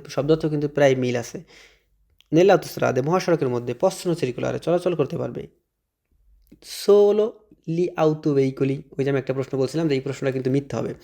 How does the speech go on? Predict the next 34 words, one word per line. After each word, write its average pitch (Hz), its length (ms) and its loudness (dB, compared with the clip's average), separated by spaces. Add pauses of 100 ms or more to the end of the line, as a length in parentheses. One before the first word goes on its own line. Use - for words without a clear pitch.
(440)
বলছে, 139 220 2
"সোলো 180 360 6
লি 156 160 6
আউতো 139 220 4
ভেহিকুলি।" 123 320 -4
লি 151 120 2
মানে 165 180 2
এটা 160 100 2
প্লুরাল 160 360 2
শব্দ 165 220 0
বুঝাইছে, 170 260 0
তাই 156 140 -2
কারণে 143 280 0
লি, 135 140 0 (160)
লি 127 240 -4 (260)
মানে 123 120 -4
বসছে। - 400 -6 (460)
আউতো 170 220 4
ভেহিকুলি 185 260 6
মানে 151 160 6
কি? 131 140 -2
এই 135 80 4
যে 135 100 0
যেটার 139 180 2
চার 147 200 -2
চাকা 165 260 -2
আছে, 165 160 2
ইঞ্জি-, 143 300 2
একটা - 180 -2
ইঞ্জিন 135 200 2
আছে। 123 220 -8 (400)
তার 165 120 4
মানে 151 180 6
কি? 120 160 -8